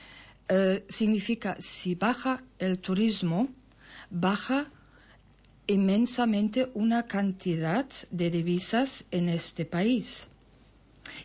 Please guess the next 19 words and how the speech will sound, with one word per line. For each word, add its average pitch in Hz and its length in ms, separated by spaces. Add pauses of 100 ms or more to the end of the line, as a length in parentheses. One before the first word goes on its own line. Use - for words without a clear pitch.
Y 196 140
esto 208 260
también 214 420
percuta, 196 580
porque 180 320
entonces 233 640 (320)
no 202 460 (100)
se - 300
cogen 208 560
más 170 240
personal, 202 720 (280)
la 190 160
gente 202 400
gana 190 300
menos, 254 560 (320)
o 208 200
se 202 200
dividen 202 500
en 190 340